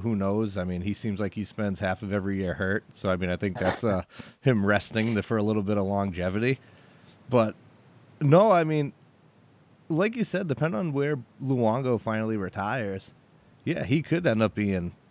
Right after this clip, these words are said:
third all time. And the other thing is this, too.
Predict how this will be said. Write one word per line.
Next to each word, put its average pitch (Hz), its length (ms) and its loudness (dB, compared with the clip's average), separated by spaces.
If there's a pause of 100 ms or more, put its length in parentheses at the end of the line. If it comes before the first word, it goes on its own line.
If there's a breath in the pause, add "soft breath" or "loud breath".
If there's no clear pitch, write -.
(160)
third 110 240 2
all 90 160 -2
time. 95 420 -4
And 147 160 2
the 147 120 6
other 208 180 0
thing 127 240 -2
is 101 140 0
this, 101 180 -4
too. 101 260 -2